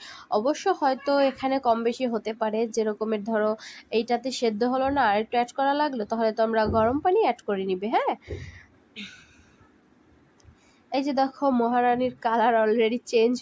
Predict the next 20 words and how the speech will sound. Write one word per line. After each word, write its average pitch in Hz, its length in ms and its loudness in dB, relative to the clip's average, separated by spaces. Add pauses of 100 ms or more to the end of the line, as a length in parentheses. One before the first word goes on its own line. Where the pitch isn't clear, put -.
(100)
হয়ে 208 220 0
গেছে 208 300 -2 (360)
এতক্ষণ 214 460 -6 (100)
পরে। 208 340 -2 (760)
এই 269 160 0
যে 339 160 0 (280)
অনেকটাই 262 600 -2
টেনে 240 360 -2
গেছে, 240 360 -6 (360)
আলুটা 254 480 0 (200)
কিছুটা 339 420 0
সেদ্ধ 233 320 -4
হয়েছে, 220 440 -4 (180)
পুরোপুরি 220 440 0
সেদ্ধ 202 380 -6
হয় 202 380 0
নাই, 226 160 0
আমি 233 220 0
দেখাচ্ছি 202 500 -6
তোমাদেরকে। 208 540 -4